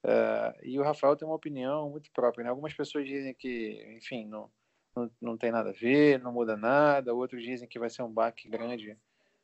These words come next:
eh, no formato. E como, a meu ver, a, a opinião do Rafael é importante, eu gostaria de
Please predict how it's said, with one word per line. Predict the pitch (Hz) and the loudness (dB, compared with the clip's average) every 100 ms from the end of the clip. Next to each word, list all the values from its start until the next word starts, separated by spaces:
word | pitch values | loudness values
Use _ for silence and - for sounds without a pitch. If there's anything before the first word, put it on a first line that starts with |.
| - - | -14 -4
eh, | 107 | -4
no | 110 | -4
formato. | - 117 107 117 143 151 135 - 120 - _ _ _ _ - - | -2 -2 0 4 6 6 4 -2 -16 -16 _ _ _ _ -20 -20
E | 117 117 113 - | -14 -10 -8 2
como, | 151 160 160 | 4 6 4
a | 151 | 4
meu | 151 139 | 2 0
ver, | 127 127 123 | -2 -2 -2
a, | |
a | 120 117 117 | -4 -4 -6
opinião | 113 120 117 117 | -6 -10 -10 -10
do | 110 110 | -10 -8
Rafael | 113 117 120 | -4 -4 -4
é | 123 | -6
importante, | 120 123 _ 139 156 143 | -6 -8 _ -6 -6 -8
eu | 131 | -8
gostaria | 131 - 135 135 | -10 -8 -8 -8
de | 143 139 | -10 -12